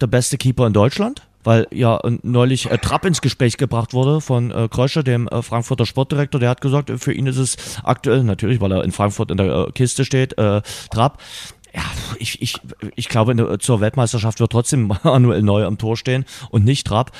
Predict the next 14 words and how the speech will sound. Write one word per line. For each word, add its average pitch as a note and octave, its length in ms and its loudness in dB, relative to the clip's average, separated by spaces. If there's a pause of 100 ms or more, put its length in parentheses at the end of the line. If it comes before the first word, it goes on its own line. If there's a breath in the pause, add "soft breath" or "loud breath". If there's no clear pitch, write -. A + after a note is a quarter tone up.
(120 loud breath)
Aber A#2 120 2
ich G2+ 120 -4
glaube, A#2 260 4
Trapp, - 460 -2
äh, A#2+ 100 0 (140)
Ter A2+ 160 2
Stegen A#2+ 380 0
und G#2+ 300 0
Neuer, A2+ 340 2 (100)
das F2+ 160 -12
ist - 80 -12
festgemeißelt G2 680 -6
für G#2 120 -6
die F#2+ 200 -4